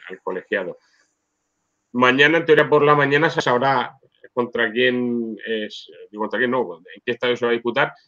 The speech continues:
Hablabas, Álvaro, de ese partido del San Roque de Lepe contra y el Coria y demás, que, bueno, viendo las imágenes, minuto, os pongo en situación, iba perdiendo dos uno, eh, el Coria, ¿no?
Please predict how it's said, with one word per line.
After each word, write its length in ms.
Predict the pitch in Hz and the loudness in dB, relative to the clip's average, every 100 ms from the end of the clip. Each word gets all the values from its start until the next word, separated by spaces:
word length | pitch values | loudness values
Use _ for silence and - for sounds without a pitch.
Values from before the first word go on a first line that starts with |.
| _ - | _ -2
Hablabas, 420 | 120 147 190 190 | 2 4 4 2
Álvaro, 420 | 208 208 208 208 | 2 4 4 2
de 120 | 180 180 | 0 -2
ese 180 | 202 190 | 0 0
partido 640 | 175 156 185 185 208 175 | 0 0 0 2 0 -2
del 180 | 160 151 | -4 -4
San 200 | 147 127 | -4 -2
Roque 300 | 143 160 190 | -2 0 0
de 380 | 180 170 160 151 | 2 2 2 0
Lepe 320 | 151 147 156 | -2 -2 -4
contra 1000 | 151 139 139 135 131 127 123 117 110 107 _ _ _ _ _ _ | -4 -4 -4 -2 0 -2 -2 -2 -6 -8 _ _ _ _ _ _
y 200 | - 113 | -10 -4
el 180 | 113 104 | -4 -4
Coria 380 | 135 160 156 151 | 0 0 2 0
y 20 | |
demás, 400 | 139 135 170 175 | -2 0 -2 -2
que, 200 | 135 127 - | -8 -8 -6
bueno, 220 | 131 147 | -6 -4
viendo 200 | 139 156 | -2 0
las 200 | 156 147 | -2 -4
imágenes, 640 | 143 151 160 170 180 - | -2 2 2 2 -2 -4
minuto, 560 | 120 123 151 - 147 - | -10 -10 -10 -6 -6 -6
os 100 | - | -8
pongo 180 | 156 165 | -6 -4
en 40 | |
situación, 480 | 156 147 170 196 202 _ _ _ _ _ _ | -4 -4 0 0 -2 _ _ _ _ _ _
iba 300 | 143 160 165 - | -6 0 0 0
perdiendo 400 | 151 160 160 160 156 151 | -4 -4 0 0 2 0
dos 180 | 156 165 | -2 -2
uno, 420 | 170 180 180 - | -4 -2 -4 -6
eh, 840 | 139 135 135 135 131 127 123 123 - _ _ | -10 -6 -4 -4 -4 -6 -10 -14 -18 _ _
el 120 | 120 - | -18 0
Coria, 360 | 156 170 175 | 0 0 -4
¿no? 300 | 139 180 226 | -4 -10 -12